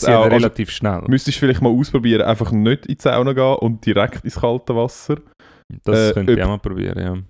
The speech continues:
Speaker 1: ja.
Speaker 2: ja, ob das auch würde funktionieren.
Speaker 1: Aber das ist so ein geiles Gefühl.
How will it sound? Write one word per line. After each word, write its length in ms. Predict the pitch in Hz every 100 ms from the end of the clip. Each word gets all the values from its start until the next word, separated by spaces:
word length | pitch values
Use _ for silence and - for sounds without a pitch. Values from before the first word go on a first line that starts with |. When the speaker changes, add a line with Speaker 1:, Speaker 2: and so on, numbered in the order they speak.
| -
Speaker 1:
ja. 60 |
Speaker 2:
ja, 80 | 104
ob 280 | 110 107 -
das 260 | 104 104 -
auch 220 | 104 110
würde 120 | 113
funktionieren. 680 | - 110 - - 92 82 -
Speaker 1:
Aber 100 | 95
das 180 | 110 110
ist 240 | - -
so 220 | - 117 -
ein 100 | 110 _ -
geiles 400 | 95 104 107 -
Gefühl. 420 | - 98 95